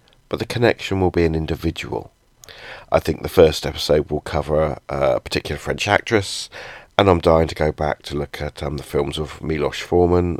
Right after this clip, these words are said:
and Pedro Almodovar. It might also be allow me to, uh, compare the work of talent that have jumped over to Hollywood and see how they've changed. In other respects, things remain unchanged.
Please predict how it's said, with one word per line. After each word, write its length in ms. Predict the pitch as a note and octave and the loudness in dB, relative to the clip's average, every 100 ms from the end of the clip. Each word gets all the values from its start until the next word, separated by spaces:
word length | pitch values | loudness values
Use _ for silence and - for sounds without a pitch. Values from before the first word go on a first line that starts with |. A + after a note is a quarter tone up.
| - | -6
and 300 | A#1+ A#1+ A#1+ | -8 -8 -10
Pedro 680 | - C#2 - C#2+ C#2+ C#2 - | -6 -6 -6 -6 -4 -4 -4
Almodovar. 760 | C2+ D2 D#2 - - - - _ _ _ _ _ - - - - - | -4 -6 -6 -8 -4 -6 -6 _ _ _ _ _ -20 -20 -18 -18 -6
It 100 | D3 | 2
might 200 | D3 C3 | 6 6
also 260 | A#2 - | 4 2
be 100 | F#2 | 2
allow 280 | F#2 F2 F2 | 4 4 2
me 160 | E2 E2 | 0 -4
to, 400 | - F2 D#2+ D#2 | -6 -4 0 0
uh, 240 | D2+ D2 - | 2 0 -4
compare 500 | - D#2+ - - F2 | -6 -6 -4 2 2
the 80 | D#2 | 2
work 320 | D#2 D#2 - | 2 0 0
of 240 | D2 C#2 - | -4 -6 -8
talent 460 | - D#2 C#2+ B1+ _ - | 2 2 2 -6 _ -6
that 100 | A1+ | -4
have 160 | D2 | -4
jumped 300 | - D#2 C#2+ | 2 2 2
over 180 | D2 D2+ | -4 -4
to 80 | F#2 | -2
Hollywood 440 | A#2 D3+ D#2+ D2 | 4 4 4 0
and 100 | D#2+ | -4
see 100 | - | 0
how 100 | D#2 | 0
they've 200 | E2 E2+ | 2 -2
changed. 560 | - G#2+ D2+ A1 - - _ _ _ - - - - - | -2 -4 -4 -4 -12 -14 _ _ _ -20 -18 -18 -18 2
In 80 | A#2+ | 4
other 180 | B2+ A2 | 6 6
respects, 520 | G2+ - E2 - - | 4 4 2 2 0
things 260 | F2 E2 | 0 2
remain 320 | E2+ D#2 D2 D2+ | 0 2 0 0
unchanged. 720 | D2+ - C#2 C2+ B1 - | -4 -6 -10 -10 -10 -14